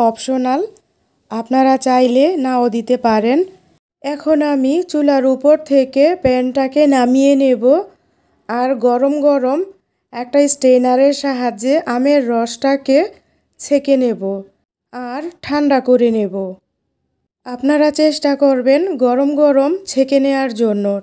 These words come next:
ঠান্ডা হয়ে গেলে গাঢ় হয়ে যাবে। আমি আমের রসটাকে ছেঁকে ঠান্ডা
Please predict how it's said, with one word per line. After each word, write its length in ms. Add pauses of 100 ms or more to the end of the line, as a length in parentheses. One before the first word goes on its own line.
ঠান্ডা 340 (100)
হয়ে 220 (100)
গেলে 280 (560)
গাঢ় 320 (100)
হয়ে 240
যাবে। 320 (1120)
আমি 340 (280)
আমের 220 (100)
রসটাকে 640 (200)
ছেঁকে 480 (960)
ঠান্ডা 320